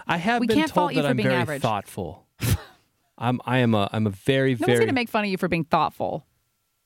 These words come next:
Speaker 1: No, but I'm, I'm, I'm a thought, I am a very, um, conscientious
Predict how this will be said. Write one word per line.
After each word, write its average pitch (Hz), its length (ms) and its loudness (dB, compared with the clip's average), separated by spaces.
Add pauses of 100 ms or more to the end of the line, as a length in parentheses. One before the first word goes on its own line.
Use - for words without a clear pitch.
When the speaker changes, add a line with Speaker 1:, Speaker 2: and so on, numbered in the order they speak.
(140)
Speaker 1:
No, 165 240 4
but - 420 -4
I'm, 135 220 -2
I'm, 131 180 0
I'm 127 180 0
a 127 60 2
thought, 135 300 -2
I 135 80 0
am 131 200 2
a 120 40 2
very, 143 500 0
um, 120 360 0
conscientious 127 1120 -2